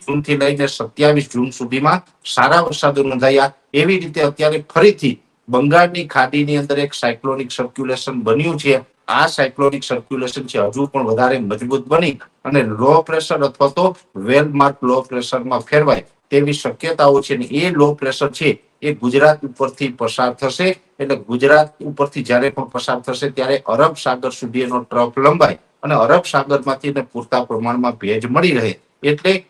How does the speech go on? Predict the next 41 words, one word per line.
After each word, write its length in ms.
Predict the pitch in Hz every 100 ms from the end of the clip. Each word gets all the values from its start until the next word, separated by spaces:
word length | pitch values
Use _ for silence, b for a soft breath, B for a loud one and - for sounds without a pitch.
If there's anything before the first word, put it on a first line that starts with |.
| _ 139
all 280 | 160 196
over 200 | 175 170
ગુજરાતની 640 | 151 131 139 143 143 143 135
અંદર 200 | 131 135
આ 200 | 127 131
સેશન 440 | - 120 127 120
છે 140 | 120
એમાં 380 | 131 131 139 165 _ -
આ 180 | 113 143
લો 200 | 139 131
પ્રેશરને 480 | 135 123 - 127 123
કારણે 320 | 120 117 123
પણ 140 | 127
સારા 320 | 123 113 110 110
વરસાદો 420 | 107 - 113 117
જોવા 260 | 113 131
મળશે. 380 | 120 110 - 92 - _ -
કેમ 120 | 160
કે 100 | 165
હવે 200 | 143 165
બંગાળની 460 | 143 123 147 165 170
ખાડી 300 | 160 151 147
જે 120 | 143
રીતે 280 | 143 - 143
સક્રિય 460 | 139 120 - 175
જોવા 280 | 139 120 127
મળી 240 | 123 123 120
રહી 180 | 117
છે 280 | 113 170 170 _ _ 147
એ 200 | 151 185 151 - _ _ -
જોતા 240 | 139 143
એવું 220 | 147 147 127
લાગે 400 | 110 139 175 147
છે 240 | 147 151 _ _
કે 80 | 160
હવે 160 | 156 180
સમગ્ર 580 | - 139 165 185 190
જૂન, 320 | 147 - 143 151 156
જુલાઈ 440 | 123 113 135 160 151
મહિના 280 | 143 143
દરમિયાન 460 | 143 135 139 156